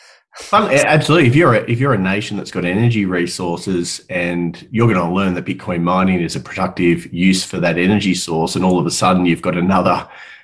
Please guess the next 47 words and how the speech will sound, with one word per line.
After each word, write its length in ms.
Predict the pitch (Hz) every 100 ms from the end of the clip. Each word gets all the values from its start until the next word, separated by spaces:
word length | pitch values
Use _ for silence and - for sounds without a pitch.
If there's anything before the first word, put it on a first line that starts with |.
| _ -
um, 600 | 92 87 85 82 78 64 _ _ -
sales 500 | - - 110 110 -
pitch 300 | - - -
from 260 | 95 85
Bitcoin 560 | 107 113 - 98 90 90
or 80 | 80
something 340 | 101 98 92
that 120 | 87
attracts 380 | 82 - 117 -
people 260 | - 95 87
to 80 | 82
Bitcoin. 260 | 117 117
He 80 | 95
goes, 140 | 101
"What 160 | 143 202
is 160 | 208 202
this 200 | 208 127
asset?" 480 | 104 - 76 120
And 100 | 98
then 100 | 98
they, 200 | 104 95 90 -
you 100 | 87
know, 80 | 92
one 160 | 101 98
by 140 | 92
one, 460 | 92 101 101 95 95
people 260 | 98 90
learn 240 | 92 98 95
about 340 | 98 95 98
it 60 | 82
and 100 | 95
go, 240 | 95 92
"Wow, 240 | 98 117
the 60 | 80
penny 240 | 104 92
drops." 380 | 87 107 - -
So, 280 | - 95 92 - - - - -
like, 160 | 98
Bitcoin 340 | 139 - 104 92
mining 340 | 95 107 101
is 100 | 87
potentially 580 | 95 - 101 - 87 85
a 60 | 78
really 280 | 95 92
good 180 | 80 80
marketing 560 | 87 92 113 90 85 82
tool 440 | - 90 87 90